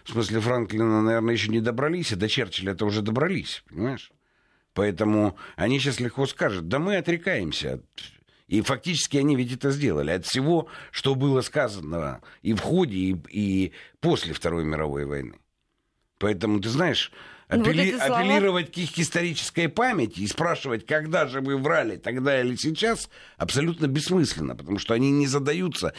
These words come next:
Speaker 1: и не зададутся вопросом о том, что врали или не врали, хорошо это или плохо. Но цитаты показательные, да, процитируй,
Speaker 2: Да,
Speaker 1: пожалуйста.
Speaker 2: двадцать седьмое сентября сорок четвертого, сорок четвертого года премьер-министр Великобритании Черчилль в письме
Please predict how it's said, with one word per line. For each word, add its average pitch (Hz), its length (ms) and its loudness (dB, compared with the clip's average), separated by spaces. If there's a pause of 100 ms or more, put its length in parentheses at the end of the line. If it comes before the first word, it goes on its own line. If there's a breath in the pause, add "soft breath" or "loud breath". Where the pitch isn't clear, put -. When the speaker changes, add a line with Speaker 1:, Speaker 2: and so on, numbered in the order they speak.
(140 loud breath)
Speaker 1:
и 101 100 2
не 139 140 6
зададутся 147 600 0
вопросом 110 640 -2 (560 soft breath)
о 82 760 2 (100)
том, 98 180 0
что 92 340 -2 (180 loud breath)
врали 131 520 0
или 95 160 -2
не 92 160 2
врали, 104 380 0
хорошо 85 440 0
это 87 160 -2
или 80 140 0
плохо. 131 420 -2 (200 loud breath)
Но 123 100 0
цитаты 247 400 -4
показательные, 110 800 -2
да, 90 160 0
процитируй, 214 420 -4
Speaker 2:
Да, - 120 6
Speaker 1:
пожалуйста. 226 220 2
Speaker 2:
двадцать - 200 -2
седьмое 220 220 0
сентября 202 400 -2
сорок 185 220 -4
четвертого, 160 1040 -2
сорок 156 200 -10
четвертого 160 500 -6
года 190 460 0
премьер-министр 156 720 -4
Великобритании 143 760 -4
Черчилль 185 560 -2
в - 60 -16
письме 147 720 -4